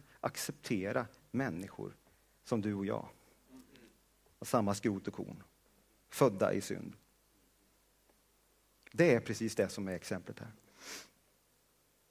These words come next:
Står i, i vers två: "Om Abraham förklarades rättfärdig på grund av gärningar,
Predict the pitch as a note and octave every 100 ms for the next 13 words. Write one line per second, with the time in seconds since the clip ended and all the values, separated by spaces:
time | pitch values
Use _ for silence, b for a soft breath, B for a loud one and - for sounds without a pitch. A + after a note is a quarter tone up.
0 | _ _ _ _ _ _ _ _ _ -
1 | _ _ _ - D3 C#3 C#3 C3+ C3+ C3+
2 | - - A2+ F#2+ B2 C3+ F#3 D#3+ C#3+ E3+
3 | F3 - F3 C3+ A#2 A2+ A#2 B2+ C3+ A2+
4 | - A2+ A2+ A2+ A#2+ G#2+ G2+ F#2+ A#2 G2
5 | G2+ A#2 G1+